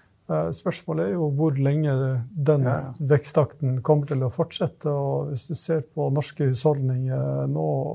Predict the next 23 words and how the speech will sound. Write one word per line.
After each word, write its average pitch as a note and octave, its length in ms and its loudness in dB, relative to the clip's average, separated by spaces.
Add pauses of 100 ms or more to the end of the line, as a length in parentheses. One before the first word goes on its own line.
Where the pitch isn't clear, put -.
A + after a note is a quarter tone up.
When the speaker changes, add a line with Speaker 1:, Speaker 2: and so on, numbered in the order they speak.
Speaker 1:
og C3+ 180 0
gjeldsnivået C3+ 960 2
der, C3+ 320 0
og C3 380 -2 (800)
i E3+ 40 -2
forhold D3 320 2
til D3+ 160 2
inntekter, D3 720 0
i D3 80 -4
forhold C#3+ 300 -2
til C3 100 2
leienivået, D3 640 2
så F#3 140 -8
er G3 80 -6
nok F#3+ 180 -6
kanskje D#3 320 -2
min C#3+ 320 2 (160)
antagelse C3+ 800 2
at, - 100 -20 (160)
eh, C#3+ 80 0
du C#3 80 0
begynner C#3+ 320 4
å, B2+ 160 4